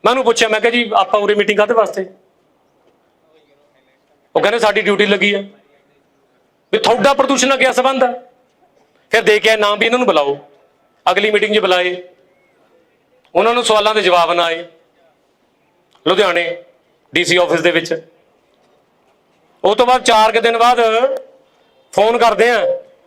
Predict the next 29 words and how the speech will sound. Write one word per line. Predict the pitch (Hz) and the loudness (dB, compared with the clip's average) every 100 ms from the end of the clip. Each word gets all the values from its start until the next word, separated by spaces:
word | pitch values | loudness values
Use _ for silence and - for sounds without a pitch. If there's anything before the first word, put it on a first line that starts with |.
| _ _ _ _ _ 165 | _ _ _ _ _ -4
ਵੀ | |
ਤੁਸੀਂ | 165 180 202 | 0 0 0
ਜਿਹੜੇ | 208 214 | 0 0
ਚਮਕੌਰ | 202 180 180 | 0 2 2
ਸਾਹਿਬ | 185 202 | 2 2
ਮੋਰਚੇ | 175 156 | 0 2
ਨਾਲ | 180 | 0
ਲਈ | 175 170 | 0 -2
ਫਿਰਦੇ | 175 180 190 | -2 0 0
ਆ, | 208 - - _ 160 | -2 -6 -20 _ -2
ਵੀ | |
ਉਹਨਾਂ | 196 214 | 0 0
ਪਰ | 208 | 0
ਤਾਂ | 185 | 0
ਪਰਚੇ | 180 160 170 | -2 -2 -2
ਦਰਜ | 156 147 | -2 0
ਹੋਏ | 147 143 | 0 2
ਵੇ | 131 | 0
ਆ | |
ਬਹੁਤ। | 120 107 107 98 _ _ _ _ _ _ _ _ _ _ _ - _ _ _ _ _ _ _ _ _ _ _ _ _ _ _ _ _ _ _ _ _ _ - | 0 -2 -4 -10 _ _ _ _ _ _ _ _ _ _ _ -20 _ _ _ _ _ _ _ _ _ _ _ _ _ _ _ _ _ _ _ _ _ _ -2
ਹੋਏ | 147 | 0
ਵੇ | 165 180 | 0 -2
ਆ। | 180 175 _ _ _ _ _ _ _ _ _ _ _ _ _ _ _ _ _ _ _ - | -2 -8 _ _ _ _ _ _ _ _ _ _ _ _ _ _ _ _ _ _ _ -6
ਕਹਿੰਦਾ | 180 | -4
ਵੀ | 220 | -2
ਚੌਦਾਂ | 214 190 190 | -2 0 0
ਪਰਚੇ | 190 185 180 | 0 0 0
ਦਰਜ | 170 147 | 0 0
ਆ। | 123 | -2